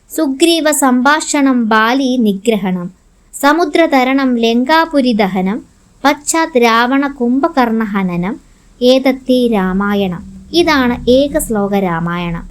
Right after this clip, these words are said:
ഈ ശ്ലോകത്തിന്റെ അർത്ഥം എന്തെന്നാൽ, ഒരിക്കൽ രാമൻ വനത്തിലേക്ക് പോയി.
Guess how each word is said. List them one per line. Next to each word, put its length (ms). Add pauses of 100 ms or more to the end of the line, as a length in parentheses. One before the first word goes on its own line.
(400)
ഈ 140
ശ്ലോകത്തിന്റെ 640
അർത്ഥം 380
എന്തെന്നാൽ, 480 (280)
ഒരിക്കൽ 460
രാമൻ 360
വനത്തിലേക്ക് 640
പോയി. 400